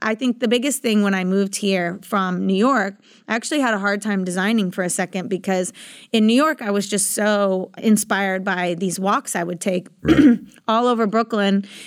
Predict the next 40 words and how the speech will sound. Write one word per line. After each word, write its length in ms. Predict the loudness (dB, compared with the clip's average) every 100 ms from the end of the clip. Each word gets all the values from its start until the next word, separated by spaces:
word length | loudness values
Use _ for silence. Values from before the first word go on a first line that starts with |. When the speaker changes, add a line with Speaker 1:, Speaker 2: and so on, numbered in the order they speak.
| -6
Speaker 1:
And 400 | 0 0 2 2
I 80 | 2
would 100 | 0
just 200 | 0 -2
see, 500 | 0 2 4 2 0 2
you 120 | 2
know, 220 | 2 -2
street 360 | -4 0 0 2
art 440 | 0 0 0 -2
and, 200 | -4 -2
like, 140 | -4 -2
really 280 | 2 4 4
modern 320 | 2 0 0
architecture 880 | 0 -2 -4 -4 -2 -2 0 0 0
and, 340 | -2 -2 -4 -8 -16 -14 -2
you 100 | 0
know, 240 | 2 0
just 420 | 0 0 0 -4
the 380 | -4 -2 -2 -4
concrete 360 | -4 -4 -2 -2
jungle. 520 | -2 0 2 2 0 -4 -20 -4
Then 140 | 0 2
I 120 | 2
moved 240 | 0 0
to 80 | -2
Austin, 520 | -2 -2 -2 -4 -2
and 240 | 0 0 2
there's 240 | 0 2
not 260 | 2 2 0
a 80 | -2
lot 260 | -2 -2
of 140 | -2 -4
walkable, 640 | -2 -2 -2 -4 0 0
like, 180 | 0 -4
street 260 | 0 2
walkable 560 | 2 -2 -2 0 0 0
areas. 480 | 0 0 0 0 -2
It's 140 | -4 -2
all 180 | -2
trail, 520 | -2 -2 0 2 0